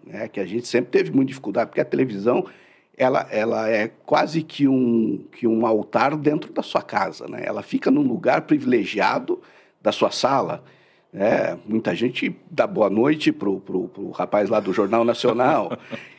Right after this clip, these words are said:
Então, quando você está na televisão, você tem um espaço privilegiado com aquelas pessoas. E a gente sempre discutiu sobre a representação política, que é essa representação televisiva, que é vazia, né? Muito mais vazia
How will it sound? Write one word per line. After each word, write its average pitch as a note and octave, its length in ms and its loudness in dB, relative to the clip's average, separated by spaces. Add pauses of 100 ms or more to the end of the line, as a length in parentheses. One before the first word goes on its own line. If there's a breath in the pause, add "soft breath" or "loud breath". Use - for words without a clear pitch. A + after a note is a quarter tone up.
(200 loud breath)
Então, C#3 640 2 (100)
quando A#3 320 2
você D#3 320 2
está C#3 400 0
na C#3 120 2
televisão, F#2+ 760 -2
você C#3+ 260 0
tem - 160 2
um F#3+ 60 2
espaço C#3+ 420 -2
privilegiado E3+ 800 2 (240)
com A#2+ 120 0
aquelas A2 260 0
pessoas. - 260 -8 (320 loud breath)
E C3 80 2
a C3 60 4
gente G3+ 240 0
sempre - 260 0
discutiu C3 540 -2
sobre G2+ 240 0
a G2 40 0
representação G2+ 680 -2
política, A2 560 -4
que - 140 -4
é - 20 4
essa D3+ 180 -2
representação F#3 800 0 (360 loud breath)
televisiva, A3+ 760 2
que - 140 -2
é G3 60 2
vazia, G3+ 560 0 (100)
né? - 140 -12 (120)
Muito - 300 0
mais A2 300 2
vazia A#2+ 520 0